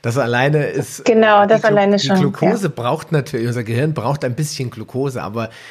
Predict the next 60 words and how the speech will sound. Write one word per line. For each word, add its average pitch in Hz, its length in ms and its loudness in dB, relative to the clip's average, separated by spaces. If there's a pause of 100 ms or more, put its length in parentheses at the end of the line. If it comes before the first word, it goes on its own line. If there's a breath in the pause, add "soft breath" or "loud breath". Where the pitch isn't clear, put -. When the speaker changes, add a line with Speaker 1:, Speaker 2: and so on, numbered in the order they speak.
(120)
Speaker 1:
der 107 80 -6
Körper 147 300 0
hat 147 80 0
auch 123 100 -2
dafür 160 380 0
gesorgt, 104 400 -14
der 104 80 -14
kann 110 160 -14
sie 107 100 -20
sich 110 160 -18
selbst - 40 -20 (160)
Speaker 2:
Genau. 208 180 2
Speaker 1:
herstellen. 104 400 -12 (220)
Ja? 104 240 -16 (200 loud breath)
Speaker 2:
Ja, 202 200 0 (120)
Speaker 1:
Und 123 220 -10
das 139 100 -6
Speaker 2:
genau. 190 160 2
Speaker 1:
würde 151 180 -4
er 123 60 -8
nie 143 200 -8
machen, 135 520 -12 (320)
ähm, 113 400 -14 (500 loud breath)
wenn 226 100 -4
Speaker 2:
Es 226 80 2
Speaker 1:
das - 60 -10
Speaker 2:
fühlt 254 160 0
sich 294 180 0
halt 240 140 2
Speaker 1:
essentiell 220 200 -2
wäre. 247 60 0
Speaker 2:
krass 247 80 -12
an. 202 320 -2 (180)
Es 208 240 0
fühlt 262 140 -4
sich 240 160 -6
halt 214 160 0
krass 226 240 -2
an, 202 140 -2
wenn 226 100 0
man 247 140 -2
sagt, 226 200 -4
man 220 240 -4
muss 220 240 -4
auf 214 120 -6
seinen 196 160 -2
Körper 214 280 -2
vertrauen. 180 480 -6
Aber 202 200 0
wenn 214 120 0
jemand, 240 300 0
der 202 80 2
viel 240 220 -4
Zucker 196 360 -2
isst, - 160 -8
plötzlich 226 300 0
auf 208 100 -2
Zucker 208 240 -8
verzichtet 185 640 -4
und 190 240 0